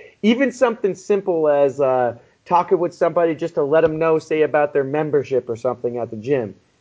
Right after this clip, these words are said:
I go the, I cannot just message them or email them. I have to call them. 'Cause, 'cause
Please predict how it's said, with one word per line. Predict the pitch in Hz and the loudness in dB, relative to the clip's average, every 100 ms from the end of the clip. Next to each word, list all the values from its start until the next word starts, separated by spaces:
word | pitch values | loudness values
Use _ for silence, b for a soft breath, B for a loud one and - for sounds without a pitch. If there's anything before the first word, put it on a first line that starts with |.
| _ _ - | _ _ 0
I | 151 185 214 | 4 6 6
go | 208 214 | 4 6
the, | 196 185 | 6 4
I | 165 | 0
cannot | 180 190 170 165 180 196 - | 0 -2 -2 -4 -4 -4 -4
just | 180 - | -6 -6
message | 156 170 175 151 143 | 0 0 0 -8 -2
them | 170 165 | 0 0
or | 143 135 | -2 -2
email | 170 160 135 120 | -2 0 0 0
them. | 113 113 | -2 -4
I | 123 | -6
have | 110 135 165 196 196 - | -6 -2 0 0 -8 -6
to | 160 139 135 127 | -2 0 -2 -6
call | - 143 139 123 | -2 2 4 2
them. | 104 - _ b b b - | -4 -8 _ b b b 2
'Cause, | 196 170 123 _ - | 4 2 -4 _ -4
'cause | 208 185 147 127 | 2 2 0 -12